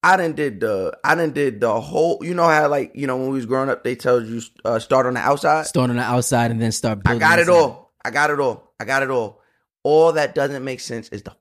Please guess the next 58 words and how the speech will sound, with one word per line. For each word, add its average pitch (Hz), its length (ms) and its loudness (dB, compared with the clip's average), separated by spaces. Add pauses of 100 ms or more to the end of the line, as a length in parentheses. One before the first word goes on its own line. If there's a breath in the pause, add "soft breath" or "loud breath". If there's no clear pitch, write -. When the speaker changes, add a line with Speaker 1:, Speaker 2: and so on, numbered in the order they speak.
(200)
Speaker 1:
fucking - 440 -14
journey. 92 380 -6
I - 80 -4
know 127 240 4
I'm 131 80 2
gonna 120 120 0
be 110 140 -4
on 98 140 -4
Good 104 120 -6
Morning 95 280 -6
America. 90 480 -10
I - 200 -12
know 131 120 4
I'm 127 140 4
gonna 117 140 0
be 104 200 -2
an - 100 -2
anchor. 101 240 -4
I 98 60 -2
know 113 180 2
I'm 135 80 2
gonna 127 100 0
be 113 140 -2
respected 104 420 -4
as 98 140 0
one 101 140 -4
of 90 60 -6
the, 92 140 -2 (280 loud breath)
the, 117 180 4
you 117 100 2
know, 90 220 -2 (240 soft breath)
the 107 80 0
most 110 180 2
respected 101 480 0
voices 110 380 0
and 101 80 -2
opinions 107 480 -2
and, 90 180 -6
and 92 220 -4
perspectives 101 640 -2
in 101 100 -2
this 101 100 -6
commu-, 98 300 -6 (220 loud breath)
and, 104 220 0
and, 104 220 -2
and, 101 240 -2
and 98 220 0
media 117 480 2 (460 soft breath)
and, - 240 -2
and 107 160 -2
just 107 160 -6
in 85 80 -8
culture 120 340 0
in 92 100 -2
general. 101 300 0
I - 100 0
know 214 280 4
that. 143 340 -2